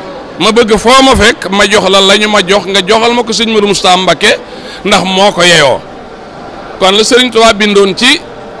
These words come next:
am murit, moom la Moustapha,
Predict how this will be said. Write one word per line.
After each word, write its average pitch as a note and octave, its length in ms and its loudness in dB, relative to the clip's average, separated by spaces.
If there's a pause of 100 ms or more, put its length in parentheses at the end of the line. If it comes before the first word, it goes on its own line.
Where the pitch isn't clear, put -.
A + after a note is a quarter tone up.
(640)
am A3 120 2 (100)
murit, B3 260 4 (280)
moom F#3 240 2
la G#3+ 100 2
Moustapha, G3+ 440 0